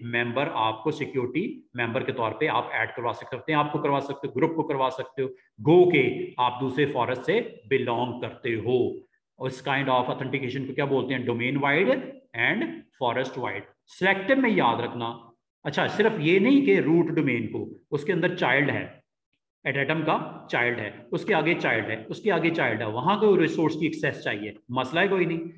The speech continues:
आप forest wide जब आपने authentication on कर दी trust relationship में, तो मसला ही कोई नहीं, आप किसी भी जगह पे जाके उस resource को utilize कर सकते हो। Just आप उसकी properties में जाके sharing on करो, और application हो, चाहे folder हो, चाहे वो file हो,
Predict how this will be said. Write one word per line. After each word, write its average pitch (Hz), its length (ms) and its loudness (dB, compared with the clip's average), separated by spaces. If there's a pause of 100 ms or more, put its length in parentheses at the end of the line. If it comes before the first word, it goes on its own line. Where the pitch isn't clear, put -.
(200)
आप 147 220 2
forest 156 300 0
wide 165 280 0
जब 160 180 -4
आपने 160 260 -2
authentication 156 460 -4
on 139 280 -2
कर 127 120 -2
दी 165 440 -4 (540)
trust 151 240 -2
relationship 139 600 0
में, 113 400 -6
तो 151 80 -6
मसला 143 320 0
ही 202 60 6
कोई 180 160 4
नहीं, 165 140 2
आप 151 180 0
किसी 160 180 -2
भी 156 80 -4
जगह 123 240 -2
पे 123 100 -8
जाके 117 360 -4
उस 220 120 -4
resource 120 380 -4
को - 520 -2
utilize 131 360 -2
कर 127 120 0
सकते 123 320 -4
हो। 135 60 -6
Just 151 200 0
आप 139 200 4
उसकी 135 720 -2 (100)
properties 127 560 -4
में 123 120 -8
जाके 123 240 -2
sharing 135 340 -2
on 123 240 -2
करो, 120 420 -2 (100)
और 127 280 -4
application 139 520 -2
हो, 127 140 -4
चाहे 123 200 -4
folder 131 340 -2
हो, 123 140 -2
चाहे 123 240 -4
वो 120 140 -6
file 123 300 -4
हो, 120 320 -4